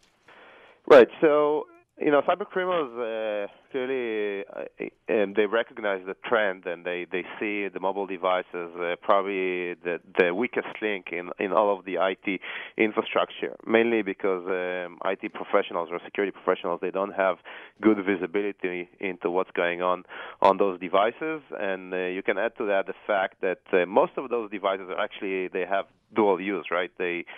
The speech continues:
they're used by the, the owners both for corporate, uh, communication, but also for personal use. So, you know, once cyber criminals hack into that device, they can actually do almost everything, uh, starting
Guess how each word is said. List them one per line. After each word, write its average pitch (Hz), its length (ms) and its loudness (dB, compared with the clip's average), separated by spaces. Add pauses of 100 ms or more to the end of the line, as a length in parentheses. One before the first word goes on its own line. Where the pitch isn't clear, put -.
(280)
they're 95 100 2
used 98 340 -4
by 92 220 0
the, 85 380 -4
the 90 140 -4
owners 104 480 -2 (120)
both 95 160 0 (100)
for 90 140 -4
corporate, 135 600 -2
uh, 104 420 0 (340)
communication, 101 640 0
but 92 100 -4
also 98 380 -4
for - 100 -10
personal 85 400 -6
use. 101 220 -6 (640)
So, 135 480 6
you 156 80 -2
know, 143 80 0
once 147 300 -4 (160)
cyber 175 200 -6
criminals 165 420 -2
hack 113 360 -4
into 185 320 -2
that 175 200 -4
device, 151 500 -2
they 120 120 -4
can 113 160 -6
actually 120 340 -4
do 110 200 -2
almost 101 380 -2
everything, 139 580 -4 (180)
uh, 98 300 -2
starting 104 320 0